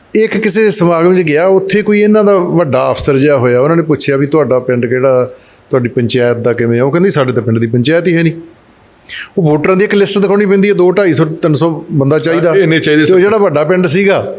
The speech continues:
Speaker 1: ਉਹਦੇ ਨਾਲ ਹੀ ਅਟੈਚਡ ਸੀ। ਉਹਨੇ ਕਿਹਾ ਵੀ, "ਤੁਸੀਂ ਇੰਨੀਆਂ ਕੁ ਵੋਟਾਂ ਦਾ ਪ੍ਰਬੰਧ ਕਰੋ ਤੇ ਖੇਤ ਮਜ਼ਦੂਰਾਂ ਜੀਆਂ ਦੇ ਵਿੱਚ ਵੋਟਾਂ ਪਾ ਲਓ ਤੇ ਤੁਹਾਨੂੰ ਬਣਾ ਦਿਆਂਗੇ,
Speaker 2: ਪੰਚਾਇਤ।
Speaker 1: ਤੁਹਾਨੂੰ ਪੰਚਾਇਤ ਬਣਾ ਦਿਆਂਗੇ।"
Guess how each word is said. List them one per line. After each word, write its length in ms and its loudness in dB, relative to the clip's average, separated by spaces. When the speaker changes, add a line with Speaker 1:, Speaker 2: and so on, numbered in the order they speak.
Speaker 1:
ਉਹਦੇ 280 2
ਨਾਲ 200 2
ਹੀ 100 0
ਅਟੈਚਡ 300 -2
ਸੀ। 280 -2
ਉਹਨੇ 220 2
ਕਿਹਾ 200 0
ਵੀ, 100 0
"ਤੁਸੀਂ 240 0
ਇੰਨੀਆਂ 280 2
ਕੁ 80 2
ਵੋਟਾਂ 240 2
ਦਾ 100 0
ਪ੍ਰਬੰਧ 360 0
ਕਰੋ 300 0
ਤੇ 240 2
ਖੇਤ 300 0
ਮਜ਼ਦੂਰਾਂ 400 2
ਜੀਆਂ 160 2
ਦੇ 120 4
ਵਿੱਚ 220 0
ਵੋਟਾਂ 240 0
ਪਾ 140 -2
ਲਓ 140 2
ਤੇ 180 -2
ਤੁਹਾਨੂੰ 300 -4
ਬਣਾ 260 0
ਦਿਆਂਗੇ, 480 -2
Speaker 2:
ਪੰਚਾਇਤ। 340 -2
Speaker 1:
ਤੁਹਾਨੂੰ 200 -2
ਪੰਚਾਇਤ 340 0
ਬਣਾ 240 -2
ਦਿਆਂਗੇ।" 220 -6